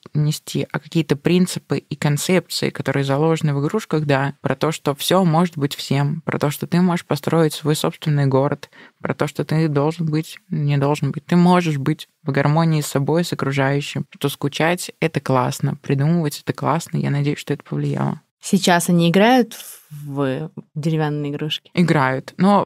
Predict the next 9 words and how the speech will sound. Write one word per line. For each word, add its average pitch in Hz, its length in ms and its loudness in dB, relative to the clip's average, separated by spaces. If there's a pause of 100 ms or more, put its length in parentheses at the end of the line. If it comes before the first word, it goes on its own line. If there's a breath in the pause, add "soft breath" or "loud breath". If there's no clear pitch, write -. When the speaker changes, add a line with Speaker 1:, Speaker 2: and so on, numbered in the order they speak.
Speaker 1:
у 190 60 2
меня 208 180 6
играет 180 320 2
еще, 165 640 0
а, 156 200 0
Нина, 208 340 2
которой 160 280 2
пять 143 260 -2
лет, 135 280 -2